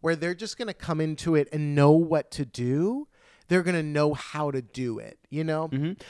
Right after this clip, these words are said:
Speaker 2: Well, I mean, I mean, she says this in the Meet the Queens video. It's like she, you know, she did fine in the challenges. It, you know, the runways were, where things got tricky, but, like,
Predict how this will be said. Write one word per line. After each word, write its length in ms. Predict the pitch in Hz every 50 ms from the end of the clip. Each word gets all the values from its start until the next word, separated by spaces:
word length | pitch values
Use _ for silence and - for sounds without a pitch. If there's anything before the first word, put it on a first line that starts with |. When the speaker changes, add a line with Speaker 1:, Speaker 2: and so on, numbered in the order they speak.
| - - _
Speaker 2:
Well, 120 | - 294 262
I 60 | 202
mean, 340 | 185 175 165 156 147 127 -
I 60 | 135 143
mean, 80 | 139
she 160 | 127 - -
says 280 | 127 - - 147 135 127
this 120 | 131 113
in 60 | 107 107
the 60 | 101
Meet 140 | 104 107 -
the 60 | 101
Queens 320 | - - 104 113 131 127
video. 300 | 95 90 80 80 76 73
It's 180 | 73 80 - -
like 160 | 98 90 78
she, 760 | - - - - - - 107 107 104 98 98 95 92 82 - -
you 100 | 78 104
know, 200 | 98 90 82 82
she 180 | - - - -
did 220 | 95 - 104 101
fine 340 | - - 95 90 101 135 147
in 100 | 113 80
the 60 | 76
challenges. 800 | 76 - - 90 107 127 101 76 65 - - 60 53 57 - -
It, 80 | - 71
you 80 | 95
know, 140 | 95 85 82
the 100 | 78 87
runways 560 | 90 104 120 147 147 107 87 85 87 87 87
were, 240 | 87 87 85 85 87 87 - 80
where 160 | 78 82 82
things 240 | - - 98 87 82
got 160 | - - -
tricky, 340 | - - 123 127 - 90 78
but, 240 | 73 - 85 62 73
like, 240 | 85 85 82 -